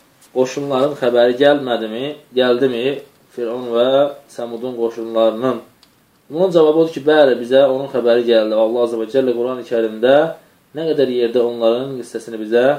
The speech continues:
xəbər vermişdir. Və Fir'aun haqqında da biz bil-, bilirik ki, o Misirin hakimi idi, Misirin padşahı idi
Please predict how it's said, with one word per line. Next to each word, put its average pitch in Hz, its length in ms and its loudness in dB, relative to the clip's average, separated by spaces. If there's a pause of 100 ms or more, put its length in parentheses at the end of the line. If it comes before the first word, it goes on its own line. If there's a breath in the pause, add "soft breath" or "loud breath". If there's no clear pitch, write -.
(540)
xəbər 131 360 2
vermişdir. 104 520 -6 (4000 soft breath)
Və 143 160 4
Fir'aun 185 400 2
haqqında 175 360 -2
da 151 120 2
biz 151 220 0
bil-, 147 220 -8
bilirik 143 340 0
ki, 135 320 2 (220)
o 131 340 2 (420)
Misirin 127 600 -2 (880)
hakimi 120 560 -2
idi, 127 240 2 (440)
Misirin 123 340 -4
padşahı 120 480 0
idi 127 280 2